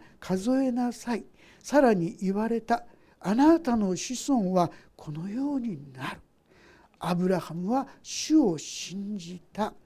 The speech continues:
それで、それが彼の義と認められた。わかりますでしょ？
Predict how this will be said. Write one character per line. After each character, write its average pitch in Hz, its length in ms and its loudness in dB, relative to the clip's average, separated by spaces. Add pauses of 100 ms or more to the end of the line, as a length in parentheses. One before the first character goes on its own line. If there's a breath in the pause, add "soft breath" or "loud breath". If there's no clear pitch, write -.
(260 soft breath)
そ - 240 -8
れ 277 200 -2
で、 285 480 4
そ - 280 -6
れ 262 260 -2
が 339 320 6 (240 soft breath)
彼 202 360 2
の 156 260 -4 (120)
義 185 120 0
と - 400 4
認 147 280 -4
め 139 200 -10
ら 123 120 -16
れ 131 120 -14
た。 - 240 -16 (1120)
わ 156 80 -16
か - 80 -4
り 196 80 0
ま 214 100 2
す 208 60 -4
で 202 60 -4
し - 100 -4
ょ？ 240 180 2